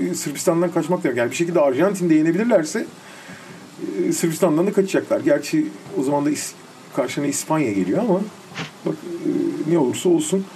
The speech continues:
bir şekilde ilk sekize kalmayı başardılar o kritik maçta. E, J grubunda ise Sırbistan yine gümbür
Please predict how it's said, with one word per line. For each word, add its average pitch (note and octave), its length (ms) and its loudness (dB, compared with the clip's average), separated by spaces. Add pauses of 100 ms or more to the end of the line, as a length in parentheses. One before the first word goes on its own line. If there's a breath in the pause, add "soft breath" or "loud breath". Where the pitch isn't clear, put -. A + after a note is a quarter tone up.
(460 loud breath)
bir F3+ 40 0
şekilde E3+ 280 2
ilk E3 100 -2
sekize E3+ 320 2
kalmayı D#3+ 360 2
başardılar E3 420 4
o F#2+ 180 0
kritik - 240 -10
maçta. A2 320 -2
E, - 840 -8 (840)
J G#3+ 320 6
grubunda D#3 480 2
ise D4 320 2
Sırbistan A3 460 0
yine G#3+ 220 0
gümbür G3 340 0